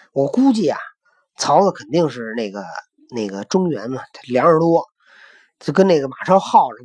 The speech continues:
马超耗不起，你知道吗？最后马超说，说算了，说我呀，再，再让你点地儿，说我送个儿子过去给你当人质。曹公一听，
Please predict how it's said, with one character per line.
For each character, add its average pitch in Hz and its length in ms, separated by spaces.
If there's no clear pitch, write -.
马 127 100
超 175 120
耗 170 200
不 135 60
起， - 260
你 107 120
知 107 100
道 101 100
吗？ 117 80
最 151 100
后 147 80
马 120 160
超 175 180
说， 185 120
说 196 100
算 208 320
了， 139 140
说 202 140
我 139 200
呀， 160 140
再， 185 240
再 185 160
让 175 180
你 180 80
点 135 140
地 180 80
儿， 165 100
说 170 140
我 156 280
送 262 300
个 185 80
儿 165 180
子 247 100
过 190 200
去 151 60
给 180 100
你 165 160
当 208 160
人 185 200
质。 196 180
曹 220 360
公 262 560
一 208 140
听， 247 760